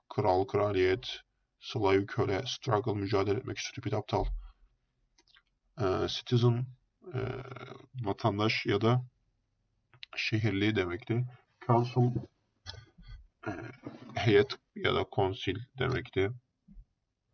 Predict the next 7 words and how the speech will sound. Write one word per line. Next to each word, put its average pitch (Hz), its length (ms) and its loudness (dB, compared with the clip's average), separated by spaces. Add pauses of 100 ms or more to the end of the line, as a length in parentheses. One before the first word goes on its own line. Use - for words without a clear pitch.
(880)
Declare, 117 580 6 (280)
söylemek, 101 640 2 (520)
demeç 98 300 0
vermek 95 360 2
anlamına 98 320 -4
geliyordu. 95 540 2 (640)
Enormous, 123 840 4